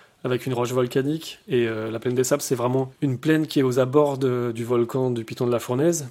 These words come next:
Et, euh, c'est un paysage lunaire, en fait. Quand tu t'y rends, euh, c'est, euh, t'as l'impression d'être, euh, d'être quasiment, euh, d'être sur la Lune. Et tu fais dix kilomètres plus bas,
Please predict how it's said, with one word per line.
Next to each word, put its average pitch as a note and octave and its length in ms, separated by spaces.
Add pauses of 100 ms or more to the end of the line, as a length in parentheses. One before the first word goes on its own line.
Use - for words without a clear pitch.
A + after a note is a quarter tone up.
Et, A#2+ 220
euh, A2+ 60
c'est - 180
un A2 120
paysage A#2+ 400
lunaire, C#3 400
en A2 60
fait. - 220
Quand B2+ 120
tu - 140
t'y - 180
rends, C#3 360
euh, A#2 100
c'est, A#2 240
euh, G#2 460 (100)
t'as A2+ 100
l'impression A2 400
d'être, A#2 280
euh, G2+ 240 (180)
d'être - 160
quasiment, A#2+ 580
euh, G#2+ 240 (580)
d'être A2+ 160
sur F3 120
la D#3+ 80
Lune. A2 200 (200)
Et C3+ 80
tu - 100
fais C#3+ 140
dix D3 100
kilomètres C#3+ 360
plus C3+ 120
bas, G#3 220